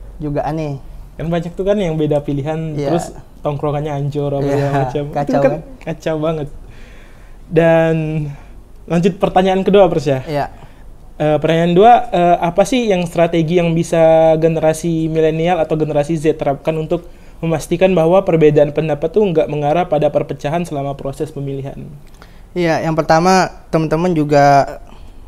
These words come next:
Speaker 1: harus sering-sering nonton berita yang pastinya.
Speaker 2: Iya,
Speaker 1: Iya.
Speaker 2: baca juga kan?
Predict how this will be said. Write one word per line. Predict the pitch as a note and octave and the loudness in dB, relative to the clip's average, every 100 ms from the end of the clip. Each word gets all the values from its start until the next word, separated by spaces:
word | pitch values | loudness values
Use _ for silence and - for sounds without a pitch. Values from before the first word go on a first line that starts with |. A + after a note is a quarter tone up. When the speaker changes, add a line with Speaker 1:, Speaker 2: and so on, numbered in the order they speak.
| - | -6
Speaker 1:
harus | D3 D#3 D3+ | -2 0 -2
sering-sering | - D#3 D3 D3+ D3 | 0 0 0 -2 0
nonton | C#3+ C#3+ C#3 | 0 0 2
berita | D3 D#3 C#3+ | 2 2 2
yang | C3+ | 2
pastinya. | C#3 C#3+ C#3+ C3 C#3 - | -2 -2 -2 -4 -8 -4
Speaker 2:
Iya, | D3+ D3+ C3+ | 0 0 0
Speaker 1:
Iya. | C3 C3+ C3 - | -4 -4 -6 -10
Speaker 2:
baca | C#3+ C#3+ F#3 | -8 -4 0
juga | F#3 E3+ | 2 2
kan? | C3 | 0